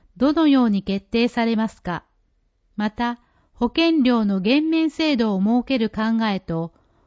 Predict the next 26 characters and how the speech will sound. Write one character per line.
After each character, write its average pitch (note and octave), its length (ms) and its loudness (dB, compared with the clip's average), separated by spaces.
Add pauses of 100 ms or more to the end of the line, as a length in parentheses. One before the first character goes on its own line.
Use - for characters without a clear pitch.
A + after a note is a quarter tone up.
保 - 140 -4
険 D#4 340 2
料 G#3 200 0
滞 C4+ 300 2
納 D#4 180 4
者 A3+ 160 -4
の F3 140 -2
人 A#3 280 4
数 F#3 140 -8
は？ D#3 360 -8 (1500)
回 A#3+ 280 0
答。 A3 560 -2 (640)
厚 D#4 240 4
生 D#4 300 2
労 D4+ 200 4
働 C#4+ 280 2
省 G#3+ 240 0
の E3+ 420 -4
社 A#3+ 240 -4
会 D#4 300 0
保 D#4 160 0
障 D4+ 260 2
審 D4 320 0
議 C#4+ 140 0
会 G#3 320 -2
の F3+ 260 -4